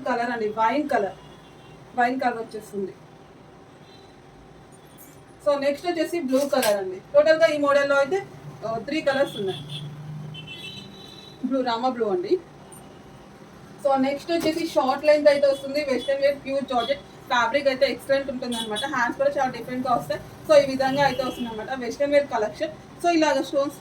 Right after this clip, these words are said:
టైప్లో బెల్ట్ అయితే వచ్చేస్తుంది, ఇలాంటి బెల్ట్. రిమూవ్ చేసుకోవచ్చు. So టాప్ వచ్చేసి ఈ విధంగా అయితే ఉంటుంది వెస్ట్రన్ వేర్. So నెక్స్ట్ కలెక్షన్ చూసేద్దామండి, వెస్ట్రన్ వేర్ అనమాట,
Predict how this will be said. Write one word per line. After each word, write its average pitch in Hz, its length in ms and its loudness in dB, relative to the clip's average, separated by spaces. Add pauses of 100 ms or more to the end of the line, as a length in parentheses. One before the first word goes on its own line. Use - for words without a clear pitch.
టైప్లో 269 340 0
బెల్ట్ 240 240 0
అయితే 247 180 -2
వచ్చేస్తుంది, 240 420 -6
ఇలాంటి 208 340 -4
బెల్ట్. - 220 -14 (800)
రిమూవ్ 262 260 2
చేసుకోవచ్చు. 247 460 -4 (1080)
So 254 60 -8 (140)
టాప్ 240 220 2
వచ్చేసి 294 280 -6
ఈ 233 80 -6
విధంగా 214 300 -4
అయితే 214 200 -6
ఉంటుంది 202 280 -10
వెస్ట్రన్ 226 300 -10
వేర్. 190 140 -10 (3000)
So 330 200 0
నెక్స్ట్ 294 240 0
కలెక్షన్ 330 360 2
చూసేద్దామండి, 277 600 2 (100)
వెస్ట్రన్ 294 360 4
వేర్ 302 120 8
అనమాట, 262 320 0